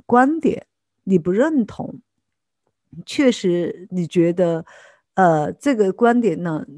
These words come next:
就是你不相信也不认同的话，你可，也可以倾听，不妨倾听一下。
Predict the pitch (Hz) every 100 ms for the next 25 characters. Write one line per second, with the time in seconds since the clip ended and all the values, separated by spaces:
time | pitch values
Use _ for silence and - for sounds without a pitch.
0 | - 190 175 165 - 175 170 165 - -
1 | _ 175 - 262 254 294 220 165 - 196
2 | 240 220 185 170 160 165 170 - - -
3 | _ 262 247 262 220 233 277 - 285 208
4 | - 190 180 190 165 - 185 170 151 156
5 | 202 180 185 165 - 160 147